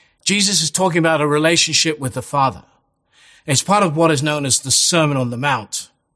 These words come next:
You'll find it in Matthew five, six, and seven.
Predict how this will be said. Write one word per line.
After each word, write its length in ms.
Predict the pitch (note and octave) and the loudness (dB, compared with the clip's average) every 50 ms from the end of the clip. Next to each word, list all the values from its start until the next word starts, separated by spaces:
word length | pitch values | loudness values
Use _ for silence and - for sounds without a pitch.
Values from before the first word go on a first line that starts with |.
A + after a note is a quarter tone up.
| _ _ _ _ _ _ _ _ _ _ _ _ | _ _ _ _ _ _ _ _ _ _ _ _
You'll 160 | - D3+ D#3 | 0 0 0
find 320 | D3 - G3 G3 G3+ F#3 F#3 | 2 2 2 2 2 0 0
it 20 | |
in 80 | F3 E3 | 0 0
Matthew 300 | E3+ E3 D#3+ - D3+ C3+ | 0 0 -2 -2 -6 -6
five, 480 | - - F3+ F3 F3+ F3+ F3+ F3 - | -4 0 2 4 4 4 2 2 0
six, 480 | - - - - E3+ E3 D#3+ - - - - - | 2 2 2 2 0 -2 -2 -2 -4 -4 -2 -4
and 160 | B2+ B2 A#2 | -4 -2 0
seven. 400 | - - - E3+ C#3+ G#2+ F#2 - | 0 0 2 0 -2 -2 -8 -18